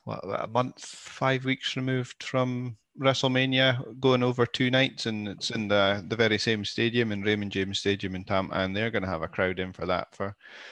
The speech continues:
so that'll be a bit different rather than the, the Thunderdome experience that have, has been over the past,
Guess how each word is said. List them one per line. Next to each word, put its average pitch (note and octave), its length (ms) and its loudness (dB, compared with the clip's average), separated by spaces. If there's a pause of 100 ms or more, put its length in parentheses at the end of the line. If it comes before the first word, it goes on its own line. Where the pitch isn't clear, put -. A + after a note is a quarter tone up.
(100)
so - 120 -10
that'll C3 220 6
be G#2 120 4
a F#2+ 80 4
bit F2+ 180 2
different - 380 -4
rather F#2+ 240 -2
than G2 160 -10
the, F#2+ 260 -6 (440)
the G2 40 -2
Thunderdome G2 760 0 (180)
experience - 640 -4
that - 180 -8
have, F#2 180 -4 (300)
has G#2 140 -8
been G#2 240 -2
over F#2 180 -6
the F#2 120 -8
past, - 600 -4